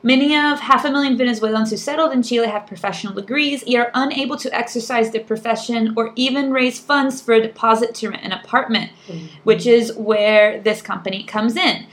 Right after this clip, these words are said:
Speaker 1: The startup has lent sixteen million dollars to, uh, seven thousand three hundred people since it was founded in late two thousand eighteen.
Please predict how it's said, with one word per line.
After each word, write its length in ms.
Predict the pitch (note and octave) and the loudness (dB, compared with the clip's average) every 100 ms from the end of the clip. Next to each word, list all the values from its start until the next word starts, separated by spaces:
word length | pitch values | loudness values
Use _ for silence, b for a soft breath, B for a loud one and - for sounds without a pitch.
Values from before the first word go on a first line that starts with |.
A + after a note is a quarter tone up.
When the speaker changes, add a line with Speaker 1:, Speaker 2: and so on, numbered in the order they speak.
| B B | B B
Speaker 1:
The 80 | A3 | -2
startup 380 | - C4 D#4 D#4+ | 0 2 2 2
has 240 | D4 B3+ | 0 0
lent 300 | B3+ A#3+ - | 0 -2 -4
sixteen 580 | - D4+ - D4 D4 C#4 | -8 -8 -6 -4 -2 2
million 640 | B3 B3 B3 A3+ A#3 B3 | 2 2 0 0 0 0
dollars 720 | A#3 G3 F#3 G3 A3+ D#4 - - - | 2 4 4 2 0 -2 -6 -18 -10
to, 480 | - A3 G#3+ G#3 - - _ | 0 2 2 0 -2 -10 _
uh, 220 | - G#3+ G#3 | -6 -4 -2
seven 240 | C4+ D4+ | 2 2
thousand 300 | C4 B3 A#3 | 2 2 2
three 120 | B3+ | 0
hundred 260 | A3+ C4+ C4 | 0 0 -2
people 300 | C#4+ C4 A#3+ | -2 -2 -2
since 220 | A#3+ A3 | -2 -2
it 80 | A3 | 0
was 180 | A#3 A3+ | 0 -2
founded 420 | A3 G#3 A3 A3 | -2 0 2 0
in 220 | A3 G#3 | -2 -6
late 240 | F#3+ F3 | -8 -14
two 180 | - A3+ | -8 -6
thousand 300 | A3 F#3+ G#3 | -6 -8 -8
eighteen. 580 | G3+ - G#3+ G3 A#3 C#4 | -12 -10 -6 -2 -2 -2